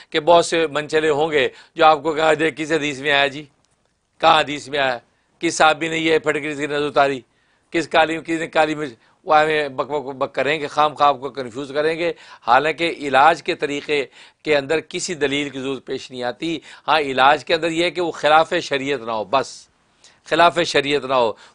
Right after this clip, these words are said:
वरना फिर तो आप Tylenol नहीं खा सकेंगे, आप जो है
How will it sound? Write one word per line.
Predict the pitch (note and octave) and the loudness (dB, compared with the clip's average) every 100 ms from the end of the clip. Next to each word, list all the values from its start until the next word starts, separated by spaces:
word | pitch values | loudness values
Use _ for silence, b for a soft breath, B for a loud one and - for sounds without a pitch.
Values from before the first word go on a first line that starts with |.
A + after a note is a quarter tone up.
| - | -4
वरना | E3+ E3+ | 0 0
फिर | D3+ | 0
तो | D#3 | 2
आप | D3+ D3 | 2 2
Tylenol | D#3+ D#3+ E3 D#3+ D#3 | 0 0 2 0 0
नहीं | D3+ | -2
खा | C#3 C#3 | -2 -2
सकेंगे, | C#3 B2 C3+ C3+ A#2+ B B - | -4 -8 -8 -6 -8 B B 2
आप | D3 C#3+ | 4 4
जो | B2+ | -2
है | C#3+ | -4